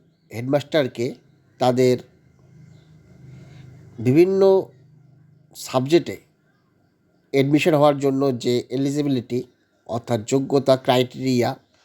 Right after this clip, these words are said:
তা দুই পাঁচ দুই হাজার পঁচিশে উচ্চ মাধ্যমিক শিক্ষা সংসদ প্রকাশ করল এবং সেখানে অঙ্ক, ম্যাথমেটিক্স,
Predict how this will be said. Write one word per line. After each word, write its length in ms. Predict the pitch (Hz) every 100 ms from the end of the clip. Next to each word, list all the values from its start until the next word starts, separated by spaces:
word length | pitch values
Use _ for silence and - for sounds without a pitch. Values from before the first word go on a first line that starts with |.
| _ _ -
তা 120 | 117 113 107 _ _ _ _ _ _ _ _ _ _ _ _ - 196 254 139
দুই 140 | 135 151
পাঁচ 240 | 165 139 127 123
দুই 80 | 127
হাজার 160 | 131 123
পঁচিশে 460 | 131 127 131 135 123 120 _ _ _ _ _ _ _ -
উচ্চ 200 | 131 -
মাধ্যমিক 480 | 143 131 117 123 123 _ _ - -
শিক্ষা 260 | 135 -
সংসদ 440 | 135 127 123 98 85 _ _ _ _ _ _ _ _ _
প্রকাশ 260 | 120 117 110
করল 260 | - - 65 69 _ _ _ _ -
এবং 160 | 165 170
সেখানে 440 | 175 170 190 143 151 - _ _ _ _ _ _ _ _ _ _ _ _ _ _ _ _ _ _
অঙ্ক, 380 | 135 156 156 - 160 160 165 _ _ _ _ 117 117
ম্যাথমেটিক্স, 600 | 139 147 165 170 151